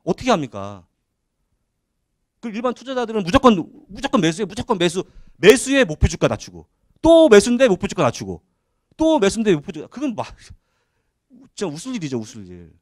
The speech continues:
내가 최고의 기업이든 시총 일 등, 일 등 기업이든 난 여기에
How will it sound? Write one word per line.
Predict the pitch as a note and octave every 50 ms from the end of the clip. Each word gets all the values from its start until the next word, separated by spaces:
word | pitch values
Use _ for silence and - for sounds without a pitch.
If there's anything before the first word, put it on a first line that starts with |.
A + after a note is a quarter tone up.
| _ _ _ _ _ _ _
내가 | _ F3+ B3+ C#4+ C#4+ C4+ G3+ - _ _ _ _ _ -
최고의 | - D#4 D#4 B3+ D#4 C#4+ -
기업이든 | - G#3 G#3 G#3 A#3 G#3 A3+ G#3+ G#3+
시총 | - - - C#4+ B3
일 | A#3 A3+ - _ -
등, | C#4+ C#4 B3 G3+
일 | G3+ G#3+
등 | - C#4 B3+
기업이든 | - - G#3+ G#3 G#3+ G3+ G3 A#3+ A#3 F#3+ A#2+ - _ _ _ _
난 | - A#3+ C4+ A#3+
여기에 | A#3+ A#3 A#3+ B3+ A3 E3+